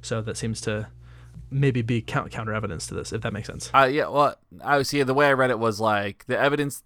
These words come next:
Speaker 2: for this is that when there's exposure to certain things, non-synesthetes have synesthetic experiences, but synesthetes who get exposed to that don't have a change in their experience.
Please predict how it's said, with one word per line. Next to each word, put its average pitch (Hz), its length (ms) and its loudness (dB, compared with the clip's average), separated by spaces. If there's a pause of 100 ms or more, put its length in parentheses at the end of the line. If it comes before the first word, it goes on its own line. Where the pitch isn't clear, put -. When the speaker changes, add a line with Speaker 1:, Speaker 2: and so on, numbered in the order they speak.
Speaker 2:
for 131 280 0
this 110 200 -6
is 104 140 -4
that 101 340 0 (540)
when 120 300 -2
there's 113 180 -2
exposure 104 640 0 (720)
to 113 260 0 (260)
certain 101 320 -4
things, 101 460 -8 (640)
non-synesthetes 117 720 0
have 104 180 0
synesthetic - 1040 -4 (480)
experiences, 92 800 -8 (480)
but 104 260 2 (300)
synesthetes 135 500 -4
who 110 340 -4 (300)
get 123 100 -4
exposed 127 300 -2
to 104 60 -10
that 90 260 -4 (260)
don't 120 320 0
have 107 300 -4
a 101 60 -6
change 123 260 -4
in 104 80 -8
their 87 100 -6
experience. 78 560 -14